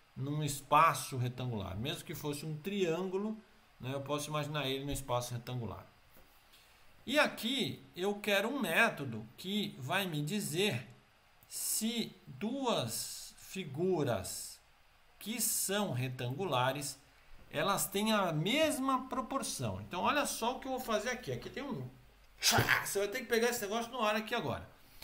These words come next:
Esse método sem proportions, ele é booleano, e ele vai comparar eu mesmo com alguém que eu recebo como parâmetro, com outro objeto que eu recebo como parâmetro. Eu já fiz isso outras vezes com vocês. Então, eu tô recebendo alguém externamente como parâmetro,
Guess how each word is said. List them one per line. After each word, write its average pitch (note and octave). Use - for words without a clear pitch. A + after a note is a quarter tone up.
Esse D#4
método D3+
sem B2
proportions, D#3
ele D3+
é C#3+
booleano, A#2
e G#3
ele B3+
vai A3+
comparar F3+
eu A3+
mesmo F3+
com B3
alguém A3
que C4+
eu B3+
recebo A3
como A#3
parâmetro, E3+
com E3
outro A3
objeto D#3+
que G3
eu F3+
recebo F#3
como G3
parâmetro. A#2
Eu D#3+
já G3
fiz A#3+
isso A3
outras E3
vezes D#3
com F3+
vocês. G#2+
Então, A2+
eu F#3+
tô F#3+
recebendo G#3
alguém F3
externamente C3
como A#2
parâmetro, D3+